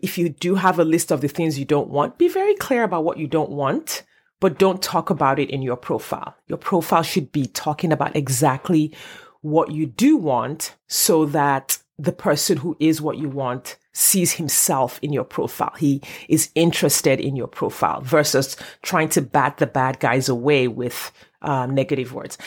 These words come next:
I'll give you an example. About that to wrap up. So I have a client, and when we worked on her profile, um, she's a writer, she's into the creative arts, and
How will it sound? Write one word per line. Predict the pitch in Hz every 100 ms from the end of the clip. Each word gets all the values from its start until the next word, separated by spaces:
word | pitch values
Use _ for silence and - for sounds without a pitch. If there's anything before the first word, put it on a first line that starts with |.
| -
I'll | 160
give | 156 175
you | 185
an | 165
example. | 147 143 151 185 170 135 131 - _ _ _ _ _ _ -
About | 151 151 151 -
that | 127
to | - 165
wrap | 135 127 127
up. | -
So | - 175 -
I | 151 147
have | 147 175 165
a | 190
client, | - 156 147 147 147
and | 143 143
when | 143
we | 143
worked | 135 160 -
on | 143
her | 147
profile, | - - 226 - 170 139 143 143 - - - - -
um, | 160 156
she's | 143 - 262 277
a |
writer, | 240 190 185 185
she's | 185 185 170
into | 175
the | 185
creative | - - 170 156 160 -
arts, | 151 147 151 147 - -
and | 160 156 143 143